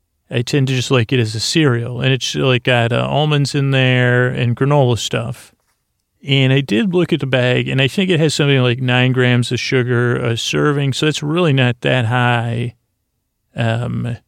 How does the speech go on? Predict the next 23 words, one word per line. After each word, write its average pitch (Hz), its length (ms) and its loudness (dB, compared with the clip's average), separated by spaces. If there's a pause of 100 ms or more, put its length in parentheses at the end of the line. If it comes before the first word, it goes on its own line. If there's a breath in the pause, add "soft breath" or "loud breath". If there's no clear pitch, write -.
(280)
I 131 100 -2
don't 131 280 2
think. 135 300 0
I 135 40 -2
mean, 123 160 2
when 127 120 2
you 123 100 -2
look 123 180 0
at 127 60 2
a 113 60 -2
soda, 135 320 2
it's - 160 -6
thirty 135 300 2
grams. 120 440 -4
So, 127 520 -2 (800)
and 123 140 0
I 131 60 2
don't 131 140 2
know 123 100 4
what 117 160 2
a 113 40 -4
serving 123 500 0
is, 117 360 -6